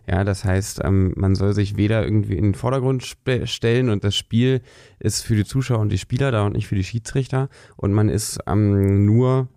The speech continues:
in Anführungszeichen dafür, äh, vor Ort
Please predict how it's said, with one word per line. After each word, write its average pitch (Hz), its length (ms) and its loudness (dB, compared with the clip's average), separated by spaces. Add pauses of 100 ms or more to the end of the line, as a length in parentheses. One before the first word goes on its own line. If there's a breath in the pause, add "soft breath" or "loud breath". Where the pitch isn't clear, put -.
(160)
in 104 60 -2
Anführungszeichen 101 1200 -2 (320 loud breath)
dafür, 101 720 0
äh, - 180 -16
vor - 300 -2
Ort 101 340 2